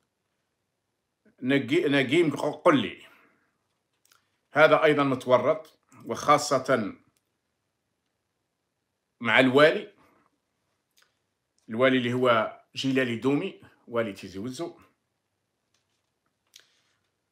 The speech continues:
وباش نعاودوا نولوا لعاشور شلول، عاشور شلول أنا حكيت المرات الم-، الماضية، لكن في وحدة قلت،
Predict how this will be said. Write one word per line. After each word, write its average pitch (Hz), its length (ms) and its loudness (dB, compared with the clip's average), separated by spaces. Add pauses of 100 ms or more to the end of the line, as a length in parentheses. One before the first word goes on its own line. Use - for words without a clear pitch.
(560)
وباش 196 320 6
نعاودوا 156 360 8
نولوا 131 580 2
لعاشور 127 760 -2
شلول، 175 600 -2 (160)
عاشور 175 300 -2
شلول 196 440 -2
أنا 165 140 -2
حكيت - 300 -8
المرات 131 300 -4
الم-، 110 340 -8
الماضية، 123 540 -6
لكن 170 280 -6
في 160 100 -10
وحدة - 260 -6
قلت، - 580 -12